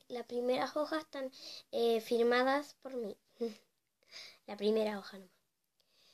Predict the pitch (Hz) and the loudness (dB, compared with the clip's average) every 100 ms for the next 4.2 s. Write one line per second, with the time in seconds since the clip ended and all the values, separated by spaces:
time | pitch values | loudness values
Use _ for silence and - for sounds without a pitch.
0 | _ _ _ _ - 247 254 254 320 453 | _ _ _ _ 4 8 8 10 10 8
1 | 320 226 - _ - 277 269 262 254 247 | 8 4 4 _ -6 -2 0 2 4 4
2 | 240 240 254 _ - 294 311 320 294 - | 4 0 -4 _ -6 -2 0 0 -2 -2
3 | 262 262 269 320 - 311 330 320 320 320 | 2 2 2 -4 -4 -2 0 4 4 6
4 | 320 | 4